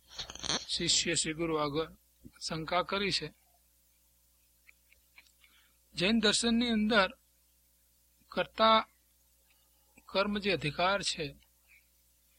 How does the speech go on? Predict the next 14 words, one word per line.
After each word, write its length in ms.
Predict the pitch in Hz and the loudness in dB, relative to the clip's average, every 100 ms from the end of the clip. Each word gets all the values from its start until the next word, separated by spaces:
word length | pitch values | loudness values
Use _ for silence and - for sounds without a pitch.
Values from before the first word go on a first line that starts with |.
| _ _ _ - | _ _ _ -10
એ 120 | 233 | -8
સમજવો 840 | - 165 170 202 208 220 190 - _ _ - - - _ _ _ _ - 165 | -4 -4 -4 -6 -2 0 0 -2 _ _ -20 -20 -20 _ _ _ _ -12 -4
મુશ્કેલ 500 | 151 - 151 117 113 | -2 0 -2 -6 -6
છે. 220 | - - - - - - - - - - - - - | -8 -10 -14 -16 -16 -18 -14 -14 -14 -16 -16 -20 -6
મુશ્કેલ 400 | 208 - 262 254 | -4 0 4 4
છે 120 | - | 4
એટલે 340 | 262 247 254 262 | 4 4 6 8
અનેક 340 | 233 247 262 | 8 6 4
પડખાથી 560 | - 214 202 233 233 226 | 4 0 4 4 4 4
એ 80 | 214 | 4
વાત 240 | 208 202 | 4 2
કરવામાં 400 | 202 190 196 190 | 2 0 4 4
આવી 200 | 208 226 | 4 2
છે. 220 | - 175 | -2 -4